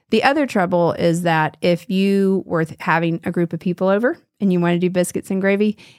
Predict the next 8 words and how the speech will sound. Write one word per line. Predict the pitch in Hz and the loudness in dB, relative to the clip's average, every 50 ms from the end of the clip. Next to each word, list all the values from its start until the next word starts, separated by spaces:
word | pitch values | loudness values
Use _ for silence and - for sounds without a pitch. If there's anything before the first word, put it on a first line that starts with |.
| _ _ | _ _
it | - 180 | 0 0
gets | 190 202 196 - | 2 0 0 -2
kinda | - - - 180 156 147 139 - - _ _ _ _ _ _ _ _ _ _ _ _ _ _ - | -2 0 2 2 2 0 -2 -4 -8 _ _ _ _ _ _ _ _ _ _ _ _ _ _ -12
kind | - 214 165 165 | -10 -8 -8 -8
of | 156 160 165 | -10 -12 -12
blubbery | 165 156 160 170 185 202 202 208 214 226 | -10 -6 -4 -4 -4 -4 -4 -4 -4 -4
looking. | 220 226 262 - 370 508 480 - - - - 587 - - - | -4 -4 -4 0 0 0 0 -2 -2 -2 -2 -2 0 -2 -2
<laughs> | 508 554 - - | -2 -2 0 -2